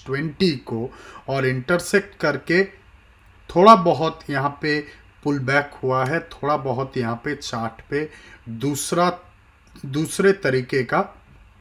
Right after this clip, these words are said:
एक मूवमेंट नज़र आया है, ठीक है। तो यहाँ पे क्या करेंगे, इसको भी हम लोग स्किप करेंगे।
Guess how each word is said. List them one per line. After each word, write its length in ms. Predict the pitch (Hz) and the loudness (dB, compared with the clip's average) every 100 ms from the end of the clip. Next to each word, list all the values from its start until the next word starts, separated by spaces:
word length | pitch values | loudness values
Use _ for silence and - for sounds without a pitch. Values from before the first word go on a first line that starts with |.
| - - - _ - - 143 | -20 -20 -20 _ -20 -10 -6
एक 220 | 165 - - - - | -6 -6 -20 -20 -6
मूवमेंट 800 | 120 127 131 120 135 147 208 208 - - - | -4 -2 -2 -4 -2 0 0 -2 -18 -20 -8
नज़र 500 | 127 123 135 127 131 | -4 0 0 0 0
आया 260 | 113 104 101 | 0 -2 -4
है, 200 | 101 113 - - - - | -10 -14 -20 -20 -14 -4
ठीक 200 | 151 180 | -2 -2
है। 120 | 185 - - - - | -4 -16 -20 -12 -4
तो 280 | 143 143 | 0 0
यहाँ 260 | 139 143 196 196 | 0 2 2 2
पे 60 | |
क्या 200 | 208 175 151 | 0 0 0
करेंगे, 360 | 147 139 156 151 | -2 -4 -4 -6
इसको 280 | - - | -6 -4
भी 140 | 175 175 | -2 -2
हम 180 | 160 147 | -2 -4
लोग 180 | 143 | -6
स्किप 380 | - - 160 - - | -10 -6 -8 -8 -6
करेंगे। 400 | 120 110 110 | -4 -4 -4